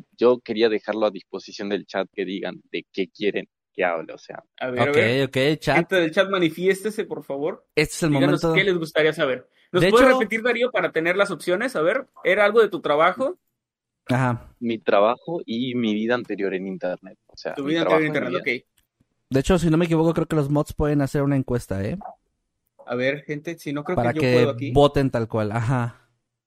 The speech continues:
Speaker 3: ¿Qué quieren, qué historia quieren escuchar?
Speaker 2: Mira, aquí tengo, aquí tengo, puedo hacer un, una encuesta.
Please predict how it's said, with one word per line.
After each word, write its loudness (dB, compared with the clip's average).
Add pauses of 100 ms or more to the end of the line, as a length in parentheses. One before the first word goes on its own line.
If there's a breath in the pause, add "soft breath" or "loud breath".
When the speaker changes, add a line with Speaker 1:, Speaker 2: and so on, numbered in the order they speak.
(960)
Speaker 3:
¿Qué -4
quieren, 2 (220)
qué 4
historia 2
quieren -2
escuchar? -8 (2500 soft breath)
Speaker 2:
Mira, 2
aquí 2
tengo, 0
aquí 0
tengo, -2
puedo 2
hacer -4
un, -6
una -6
encuesta. -4